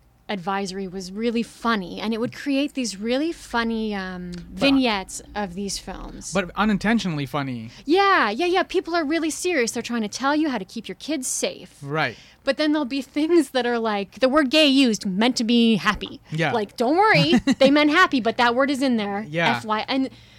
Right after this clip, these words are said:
Speaker 1: and so it's really funny, but it also is very telling about the culture in which it was made.
Speaker 2: Yeah.
Speaker 1: Like, you can really, um,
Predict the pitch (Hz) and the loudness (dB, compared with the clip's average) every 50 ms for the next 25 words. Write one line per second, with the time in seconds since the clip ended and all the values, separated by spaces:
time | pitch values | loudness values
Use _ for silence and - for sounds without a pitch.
0 | - - - 269 262 - 302 269 - 269 - - 247 294 294 294 226 - - - | -12 -4 -4 -4 -2 -2 -2 -4 -4 -4 -6 -6 -6 -6 -6 -6 -8 -10 -14 -10
1 | - 247 277 294 320 330 302 240 233 226 - - - 214 240 - - 262 240 214 | -6 -4 -2 -2 0 -2 -2 -4 -4 -6 -6 -6 -8 -8 -8 -8 -6 -6 -6 -6
2 | 196 208 208 208 196 202 - - 208 208 214 214 202 202 202 - - - - 202 | -6 -8 -8 -10 -10 -10 -10 -10 -8 -8 -8 -8 -8 -10 -12 -14 -16 -12 -10 -10
3 | 202 202 - 208 190 196 196 - - - 196 180 190 190 190 190 190 202 247 302 | -10 -10 -10 -12 -12 -12 -12 -12 -12 -12 -12 -12 -12 -12 -12 -12 -10 -10 -10 -10
4 | 370 392 381 - - 143 143 127 226 214 202 - - 214 208 - 240 226 214 214 | -10 -12 -14 -12 -6 -4 -4 -2 -2 -4 -4 -6 -8 -12 -10 -8 -8 -6 -6 -4
5 | 220 226 226 220 214 202 190 185 180 180 180 175 | -4 -4 -4 -4 -4 -6 -10 -12 -12 -14 -14 -16